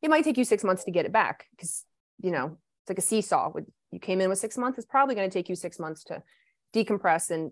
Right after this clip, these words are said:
and go the other way. Um, but that doesn't mean there aren't things you can do in the meantime. And there's definitely, you know, supplements, nutrients, herbs that are, that are, like, brain, mitochondria, ovarian supportive, but no supplement per se is going to,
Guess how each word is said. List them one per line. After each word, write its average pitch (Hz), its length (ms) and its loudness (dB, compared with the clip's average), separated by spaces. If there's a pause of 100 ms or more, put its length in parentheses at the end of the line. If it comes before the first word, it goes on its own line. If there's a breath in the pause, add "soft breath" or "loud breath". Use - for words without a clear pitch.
and 175 120 -2
go 165 120 2
the 156 120 -4
other 151 140 -8
way. - 360 -8 (380 soft breath)
Um, 180 420 4
but 226 300 6
that 247 100 8
doesn't 254 200 8
mean 233 100 6
there 214 80 4
aren't 202 180 0
things 196 180 -4
you 185 80 -2
can 185 140 -4
do 175 140 0
in 165 60 -2
the 156 60 -4
meantime. 156 540 -6
And 165 100 -4
there's 175 140 -6
definitely, 170 680 2 (440)
you 175 100 -2
know, 147 100 -2
supplements, 208 600 2
nutrients, 196 600 -2
herbs 175 360 2
that 175 120 4
are, 165 160 2 (120)
that 175 180 4
are, 175 140 4
like, 170 260 2
brain, 180 840 2
mitochondria, 175 880 2
ovarian 160 480 -2
supportive, 240 640 -4
but 214 300 4 (400)
no 240 420 10
supplement 196 1000 2
per 175 200 -4
se 165 380 2
is 160 120 0
going 165 260 0
to, 156 500 -2